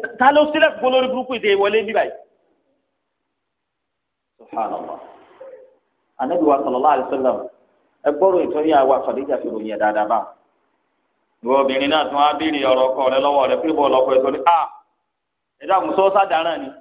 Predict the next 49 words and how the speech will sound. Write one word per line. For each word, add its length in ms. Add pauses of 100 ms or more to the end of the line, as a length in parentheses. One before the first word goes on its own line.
(120)
Ó 140
tún 140
gbèsè 240
ẹ 100
dé. 120 (500)
À, 120 (320)
tó 100
o 100
tí 140
ì 60
mọ 160 (100)
tó 120
ṣẹlẹ̀ 360
ni. 120 (680)
Ó 80
tún 140
ti 80
gbé 160
dé 120
báyìí." 240 (1040)
Ọ̀, 120 (440)
ṣe 160
rí 280
ọlọ́pàá, 360 (1120)
bí 40
ẹ 60
ṣe 140
ń 60
wò 100
mí, 140
bí 300
mo 120
ṣe 120
ń 80
ro 80
mo 140
ró 100
yìí 120
o, 100 (520)
kò 140
sí 100
nǹkan 180
kan 140
tí 80
ń 60
ṣe 80
inú 160
ilé 100
o. 100